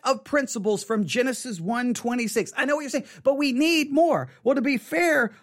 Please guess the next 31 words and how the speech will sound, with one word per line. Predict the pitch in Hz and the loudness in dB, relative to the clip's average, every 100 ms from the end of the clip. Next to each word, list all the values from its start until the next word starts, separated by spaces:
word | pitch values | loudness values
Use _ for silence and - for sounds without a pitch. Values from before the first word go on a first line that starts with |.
| - | 0
the | 262 | 4
other | 277 285 | 4 2
scriptures | 254 277 240 240 190 | -2 -4 -4 -4 -2
they | 247 | -2
provide, | 254 226 190 226 247 269 220 - | 0 -2 0 0 0 -2 -4 -8
they | - 247 294 | -2 2 4
don't | 277 | 4
really | 262 277 277 | 2 2 2
do | 196 277 | 2 4
more | 240 240 262 240 - - | 4 6 6 4 -2 -4
to | 262 | -2
prove | - - 285 285 170 | -2 0 0 0 0
their, | 151 247 240 | 2 2 2
the | 214 | -2
principle | - 180 165 202 240 | -2 -4 -4 0 0
that | 214 - | 0 0
they've | 247 311 233 | 0 0 -4
provided. | - 165 - 113 120 _ _ _ - | -8 -8 -8 -10 -16 _ _ _ -6
So | - 220 | 0 2
let's | 262 311 | 2 0
just | - 311 - | -2 -4 2
go | 262 | 2
with | 240 | 2
Genesis | 151 254 240 - 190 165 | -2 -4 -6 -6 -6 -4
one | 269 302 | 0 0
twenty-six. | 269 254 262 233 - 202 139 - | -2 -4 -2 -2 -2 -2 -4 -8
And | 226 185 | -6 -4
just | 269 269 269 | -2 -2 0
on | 302 | 0
that | 277 269 | 0 -2
scripture | 262 - 254 - 247 | -4 -6 -8 -6 -2